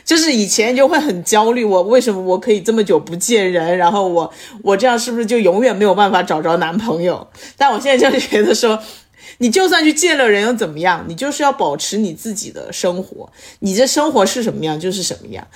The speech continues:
如果你就是硬要去做很多努力，反而这个事情就不是你应该有的生活。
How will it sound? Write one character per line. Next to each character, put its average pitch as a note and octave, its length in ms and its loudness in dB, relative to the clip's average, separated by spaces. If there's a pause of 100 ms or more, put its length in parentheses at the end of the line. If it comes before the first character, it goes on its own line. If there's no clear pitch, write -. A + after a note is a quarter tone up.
(220)
如 A#3+ 160 0
果 D#4 140 2
你 G3 360 -2
就 B3 160 -2
是 A#3 80 0
硬 C4 240 0
要 G#3+ 160 4
去 G3 200 -6
做 F#3+ 240 2
很 F3+ 180 -6
多 D3+ 400 0 (220)
努 E3 260 -4
力， E3 320 -4 (220)
反 F3+ 200 0
而 E3 240 0
这 G#3+ 140 0
个 G#3 100 6
事 G#3 220 -2
情 D#3 260 -6
就 D3+ 340 2 (180)
不 D3+ 160 -12
是 B3 240 -2
你 F3 260 -4
应 E3+ 180 -8
该 F3 180 0
有 E3 120 -2
的 - 100 -14
生 E3+ 280 -4
活。 - 260 -14